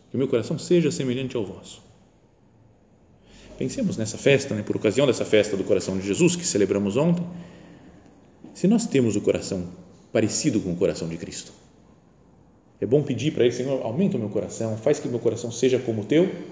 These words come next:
Mas já podíamos nos examinar, tem alguma semelhança? Esse Jesus que se preocupa com os outros, que gosta de estar com as pessoas, que se internece, que chora,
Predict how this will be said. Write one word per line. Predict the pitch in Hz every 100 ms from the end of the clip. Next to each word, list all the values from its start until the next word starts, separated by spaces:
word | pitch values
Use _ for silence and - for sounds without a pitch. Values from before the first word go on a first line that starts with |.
| - - - _ _ _ - - - - -
Mas | 170
já | 202
podíamos | 202 175 196 180
nos | 196
examinar, | 185 175 180 131 135 131 - - - - - _ _ _ -
tem | 320
alguma | 165 120 101
semelhança? | 117 92 120 101 - - - - - - - _ - - - - -
Esse | 147 170
Jesus | 151 202
que | -
se | -
preocupa | 180 175 - 170
com | 120
os | 104
outros, | 87 - - - - - - - - -
que | 135
gosta | 127 156 175 - 156
de |
estar | 135 147
com | 147
as |
pessoas, | - 127 107 87 - - - - - - - - - - - - - - _ _ _ _ -
que |
se | 110 139
internece, | 139 147 135 131 113 - - - - - - - _ _ _ _ _ - - _ _
que | -
chora, | 107 143 135 110 92